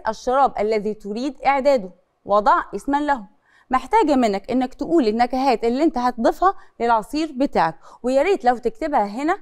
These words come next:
في الخانة اللي مكتوب عندها المكونات، ونكتب المكونات بتاعتك كلها كاملة مع المنكهات اللي أنت هتضيفها. ارسم صورة لمكونات الشراب والأدوات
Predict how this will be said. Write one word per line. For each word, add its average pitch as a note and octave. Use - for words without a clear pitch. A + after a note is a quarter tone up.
في G#3+
الخانة C#4
اللي C4+
مكتوب B3+
عندها G#3
المكونات، C#4
ونكتب D#4
المكونات A3+
بتاعتك C#4+
كلها C4
كاملة E4
مع D#4
المنكهات A3+
اللي G3+
أنت B3
هتضيفها. C4
ارسم A#3+
صورة C4+
لمكونات A#3
الشراب A3+
والأدوات A3+